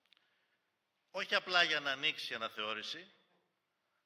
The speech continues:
αλλά και για να διαμορφωθεί μια πλειοψηφία εκατόν ογδόντα βουλευτών σε ένα πλαίσιο προοδευτικών τομών,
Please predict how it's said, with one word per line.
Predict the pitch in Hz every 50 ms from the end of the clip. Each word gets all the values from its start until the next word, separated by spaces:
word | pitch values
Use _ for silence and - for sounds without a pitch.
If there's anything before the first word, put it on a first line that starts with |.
| _ _ _
αλλά | - 135 135 139 139 135
και | 139 147
για | 131 139 139 139
να | 139 135 131 123 131
διαμορφωθεί | - 135 123 147 143 139 139 139 135 127 - 143 127 - - 202 202 147 107 87 - - - _ _ _ _ _ _ _ _ _ _ _ _ _ _
μια | - 147 151 151
πλειοψηφία | - - 143 143 139 - - 131 117 - 165 165 165 156
εκατόν | 151 - 139 135 139 160 156
ογδόντα | 143 131 135 139 180 185 170 147 139 127
βουλευτών | 117 120 120 113 107 - - 151 143 127 107 87 - - - _ _ _ _ _ _
σε | - - - 156
ένα | 151 147 147 139
πλαίσιο | - - 151 165 156 147 - - 143 131 120 104 - - - - _ _
προοδευτικών | _ 156 156 156 147 147 139 139 135 - - 131 - 160 170 151 -
τομών, | 151 139 127 135 147 170 202 220 - - -